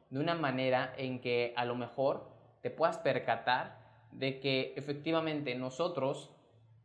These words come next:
a lo largo del día se nos da un cheque de ochenta y seis mil cuatrocientos dólares.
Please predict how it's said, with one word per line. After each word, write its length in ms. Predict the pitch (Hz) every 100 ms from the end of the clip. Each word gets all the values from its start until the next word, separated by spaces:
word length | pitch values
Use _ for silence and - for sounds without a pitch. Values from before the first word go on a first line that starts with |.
| -
a 100 | 139
lo 100 | 160
largo 320 | 175 185 202
del 260 | 185 147 139
día 320 | 160 147 143
se 140 | 147
nos 320 | 139 143 147 139
da 160 | 147
un 220 | 170 175
cheque 360 | - 190 - 139
de 60 | 135
ochenta 520 | 139 147 143 151 147
y 40 |
seis 360 | 147 160 147 175
mil 260 | 190 202
cuatrocientos 1120 | - 180 180 180 160 151 - 180 170 175 170 170
dólares. 600 | 180 147 - - -